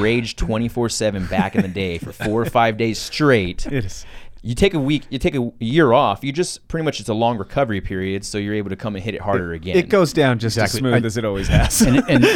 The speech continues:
Speaker 3: and owing to the, what Dan John used to call the reminiscence effect, like, all the bad memories are gone. Only the
Speaker 1: Yes,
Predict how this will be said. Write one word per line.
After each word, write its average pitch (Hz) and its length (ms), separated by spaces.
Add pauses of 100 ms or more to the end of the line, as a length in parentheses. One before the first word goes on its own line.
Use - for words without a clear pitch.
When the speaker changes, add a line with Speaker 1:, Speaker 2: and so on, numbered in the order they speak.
Speaker 3:
and - 220
owing 151 220
to 147 100
the, 117 180
what 107 380
Dan 110 200
John 104 200
used 95 140
to - 40
call 101 140
the 85 100
reminiscence 92 640
effect, - 480 (260)
like, 107 260 (280)
all 135 180
the 131 120
bad 143 380
memories 98 440
are 87 100
gone. 85 480
Only 135 320
the 127 60
Speaker 1:
Yes, 127 180